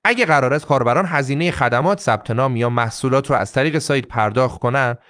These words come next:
باید درگاه پرداخت آنلاین روی سایت پیاده سازی شه. علاوه بر اتصال به درگاه بانکی، مواردی مثل مدیریت تراکنش‌ها، فاکتور،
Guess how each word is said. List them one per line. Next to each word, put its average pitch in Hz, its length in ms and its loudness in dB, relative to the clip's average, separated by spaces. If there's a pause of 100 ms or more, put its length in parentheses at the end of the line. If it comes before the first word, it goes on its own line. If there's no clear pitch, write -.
(140)
باید 190 160 2
درگاه 120 300 2
پرداخت 110 460 -2
آنلاین 123 400 0
روی 120 140 -2
سایت 131 420 -2
پیاده 120 360 0
سازی 117 320 0
شه. 101 380 -4 (220)
علاوه 190 220 2
بر 160 100 2
اتصال 175 400 -2
به 147 100 -6
درگاه 156 460 0
بانکی، 117 600 -8 (320)
مواردی 156 420 -2
مثل 175 240 -4
مدیریت 131 600 -4
تراکنش‌ها، 123 920 -4 (220)
فاکتور، 190 560 0